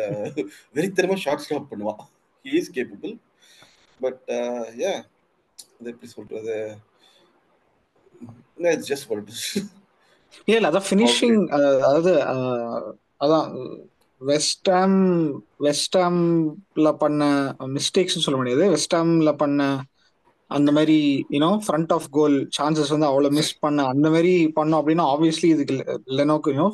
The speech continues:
Speaker 2: ஃபேவரபிளா கொடுக்க கே-, கேம் அது actually-ஆ. ஆ, if சும்மா ஒரு குட்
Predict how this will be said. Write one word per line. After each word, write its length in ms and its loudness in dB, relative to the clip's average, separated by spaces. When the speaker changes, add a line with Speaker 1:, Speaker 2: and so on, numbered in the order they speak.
Speaker 2:
ஃபேவரபிளா 460 4
கொடுக்க 340 -2
கே-, 320 -8
கேம் 200 0
அது 140 -4
actually-ஆ. 340 -10
ஆ, 680 -2
if 360 -6
சும்மா 600 0
ஒரு 400 0
குட் 240 0